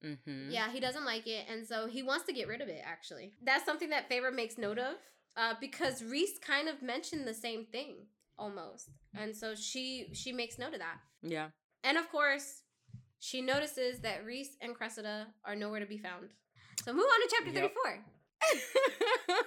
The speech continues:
Speaker 1: Bitch is mad, mad.
Speaker 2: Feyre is like, "Listen, if this dude took this bitch to bed, I'm not going to, to breakfast. Fuck it." So she legit avoided Rhys that entire time. Then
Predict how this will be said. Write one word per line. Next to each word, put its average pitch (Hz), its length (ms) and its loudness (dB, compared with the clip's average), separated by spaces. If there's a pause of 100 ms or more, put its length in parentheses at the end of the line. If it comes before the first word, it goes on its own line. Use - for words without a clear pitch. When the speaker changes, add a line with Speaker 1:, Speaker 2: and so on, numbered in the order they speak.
(200)
Speaker 1:
Bitch 370 180 6
is 294 220 4
mad, 339 420 12
mad. 339 680 8
Speaker 2:
Feyre 381 400 6
is 311 100 2
like, 254 340 4
"Listen, 233 380 0
if 208 220 -6
this 302 280 -4
dude 220 460 -6
took 262 320 -4
this 226 220 -4
bitch 208 380 -6
to 220 80 -4
bed, 185 480 -6 (240)
I'm 170 120 -4
not 254 200 2
going 226 180 -2
to, 208 100 -2 (200)
to 214 80 -10
breakfast. - 500 -10 (160)
Fuck 208 200 0
it." - 100 -14 (300)
So 285 240 6
she 339 300 6 (140)
legit 240 400 0 (200)
avoided 262 760 2
Rhys 196 460 -6 (580)
that 254 160 4
entire 254 520 4
time. 220 440 0 (360)
Then 277 360 6